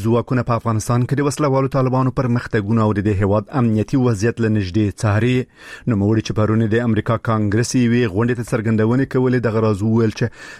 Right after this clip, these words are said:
له څلور سوه نولس ولسوالیو څخه د یو اتیا ولسوالیو مرکزونه طالبانو نیولي او زیاته کړه چې طالبانو تیر کال مخکې له دې چې امریکا له افغانستانه د ځواکونو د وتلو بهیر پیل کړي، په شپېتو ولسوالیو کنټرول درلود.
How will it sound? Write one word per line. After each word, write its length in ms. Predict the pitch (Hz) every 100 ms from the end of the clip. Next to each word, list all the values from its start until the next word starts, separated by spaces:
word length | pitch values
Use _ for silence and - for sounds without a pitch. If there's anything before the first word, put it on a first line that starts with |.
| 117
له 240 | 120 117 117 -
څلور 340 | 110 139 139
سوه 260 | - 135 135 131
نولس 280 | 139 143 135
ولسوالیو 540 | 139 131 127 127 139 131 131
څخه 560 | 127 131 131 - - 107
د 120 | 104 90 104
یو 100 | 147 147
اتیا 180 | - 147 143
ولسوالیو 500 | 135 139 139 143 139
مرکزونه 420 | 135 120 104 123 -
طالبانو 400 | 98 95 123 101 98
نیولي 340 | 95 101 101 95
او 20 | 90
زیاته 180 | 123 151
کړه 160 | 135 147
چې 420 | 156 147 - - -
طالبانو 340 | 139 135 151 147
تیر 160 | 156 135 135
کال 160 | 135
مخکې 440 | - - - 147 156
له 60 | 135
دې 80 | 135
چې 60 | 147 135
امریکا 340 | 131 127 139 131
له 180 | 127 120
افغانستانه 420 | 113 110 131 123
د 140 | 101
ځواکونو 400 | 104 113 - 143
د 120 | 113 113
وتلو 280 | 120 117 104
بهیر 200 | 113 101 123
پیل 160 | 135
کړي، 160 | 147 139
په 240 | 147 135 -
شپېتو 420 | - 123 202 165
ولسوالیو 580 | 117 110 117 101 120 101 110
کنټرول 480 | 98 - 104 92 95
درلود. 360 | 104 131 -